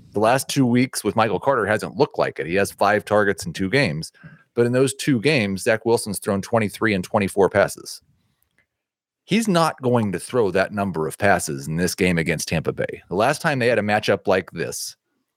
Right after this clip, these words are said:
was actually, I believe, three or four weeks ago, and he threw forty-six passes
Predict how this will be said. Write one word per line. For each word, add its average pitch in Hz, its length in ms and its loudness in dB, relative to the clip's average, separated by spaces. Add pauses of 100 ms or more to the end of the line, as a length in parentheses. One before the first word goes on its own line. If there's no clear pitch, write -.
(200)
was 98 260 2
actually, 98 680 2
I - 100 -2
believe, 90 380 -4
three 117 640 -2
or 107 160 2
four 135 380 0
weeks 202 260 -2
ago, 220 340 2 (520)
and 117 80 2
he 110 60 4
threw 117 220 0
forty-six 135 840 0
passes 180 640 -2